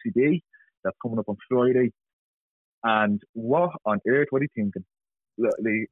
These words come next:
absolutely mental. Like, like, you look at the situation that Mark had to walk into back in August, uh, taking over from Kevin Sheedy, uh, rock bottom of the table. It was, it, the fractured dressing room. You know, we heard of, it's all reported, but we've heard of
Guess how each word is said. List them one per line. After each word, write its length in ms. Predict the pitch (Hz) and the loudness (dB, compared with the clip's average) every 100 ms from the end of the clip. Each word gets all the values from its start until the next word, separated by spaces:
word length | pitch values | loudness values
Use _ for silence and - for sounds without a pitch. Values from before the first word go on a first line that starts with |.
| - | 0
absolutely 640 | 151 165 - 123 117 104 | 2 2 0 0 0 0
mental. 480 | 107 110 113 113 110 | -2 0 -2 -2 -2
Like, 160 | 98 104 | 0 0
like, 180 | 104 101 | 0 0
you 200 | 117 135 | 0 2
look 360 | 170 190 175 | 2 0 0
at 120 | 117 | -4
the 80 | 110 - | -4 -4
situation 520 | 117 117 117 117 113 | -2 0 0 0 -2
that 100 | 101 | -2
Mark 220 | 113 113 | 0 0
had 140 | 113 107 | -4 -4
to 40 | |
walk 280 | 107 110 117 | 0 0 0
into 240 | 117 117 | -2 -2
back 140 | 107 - | -6 -4
in 80 | 107 | -2
August, 360 | 113 117 120 - - - _ 95 | 0 0 -2 -8 -20 -20 _ -2
uh, 280 | 95 98 92 - _ _ _ - | 0 0 -2 -8 _ _ _ -2
taking 160 | 120 120 | 0 2
over 160 | 117 | 0
from 120 | - 107 | -2 -4
Kevin 240 | 123 117 - | -2 0 0
Sheedy, 440 | 117 117 117 104 - _ _ _ _ _ | 2 2 2 -4 -12 _ _ _ _ _
uh, 260 | 107 104 95 92 | 0 2 2 0
rock 240 | 107 147 - | -2 -2 0
bottom 180 | 139 120 | -2 -2
of 80 | 117 | -8
the 240 | - 117 | -6 0
table. 400 | 120 123 120 117 - _ _ _ _ _ _ | 2 2 2 -2 -4 _ _ _ _ _ _
It 80 | 101 | -4
was, 120 | 90 101 _ _ _ _ _ | -4 -6 _ _ _ _ _
it, 180 | 82 - - _ | -8 -8 -10 _
the 80 | 110 - _ _ - - | -10 -10 _ _ -18 -4
fractured 400 | 147 143 - 120 | -2 -2 -2 -2
dressing 340 | - 120 - 123 | 0 -2 -2 -2
room. 260 | 117 113 | 0 0
You 60 | 113 | 0
know, 180 | 117 113 | 0 2
we 160 | 110 | 0
heard 280 | 117 135 127 | 0 2 2
of, 100 | 117 | 0
it's 240 | 123 - | -2 0
all 160 | 147 165 | 0 2
reported, 500 | 175 - 143 147 143 | 0 0 0 0 -2
but 160 | 127 110 | -2 -2
we've 220 | 113 110 | -2 0
heard 240 | 131 135 | 0 2
of 260 | 120 117 | 0 0